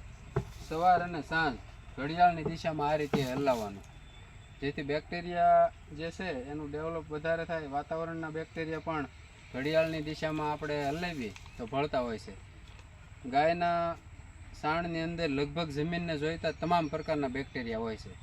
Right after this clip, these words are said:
જે ગોળ નાખવાથી બેક્ટેરિયાની વૃદ્ધિ થાય છે અને જે શેણાનો લોટ છે, એ ખોરાક તરીકે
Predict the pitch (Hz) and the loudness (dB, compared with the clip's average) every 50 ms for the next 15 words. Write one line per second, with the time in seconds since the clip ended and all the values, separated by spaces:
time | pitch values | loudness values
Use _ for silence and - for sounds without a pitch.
0 | - - - - 117 120 131 143 156 160 160 160 165 165 - 165 165 156 156 143 | -14 -14 -12 -10 -8 -4 2 6 6 6 6 6 0 -2 -2 -2 -4 -2 -2 -2
1 | 139 151 151 - - 170 160 156 160 160 160 160 156 156 156 151 143 - - - | -2 -4 -4 -4 -6 -6 -4 -4 -4 -2 -2 -2 -2 -2 -2 -4 -4 -6 -8 -8
2 | - - - - - - - - - 135 147 170 180 160 165 190 160 143 143 135 | -10 -12 -12 -12 -12 -12 -10 -8 -4 -2 0 0 0 2 2 2 2 4 4 2
3 | 131 120 113 110 104 104 - 120 131 131 135 127 123 120 117 - - - - - | 2 2 0 -6 -10 -10 -8 -6 -4 -2 -2 -2 -2 -4 -6 -8 -14 -14 -14 -14
4 | - - - - - 127 135 127 - - 160 165 170 170 170 170 165 160 165 170 | -14 -14 -14 -14 -6 -4 -4 -4 -2 0 2 4 4 4 4 4 4 4 4 2
5 | 165 - - 190 190 170 120 104 - - - - - - - - - 151 139 135 | 2 2 0 2 2 2 2 2 -4 -12 -16 -16 -16 -16 -16 -14 -8 -6 -6 -6
6 | - 151 151 165 175 165 - - - 165 160 160 147 156 156 | 2 8 10 10 10 10 8 6 -4 -2 -2 -2 0 2 2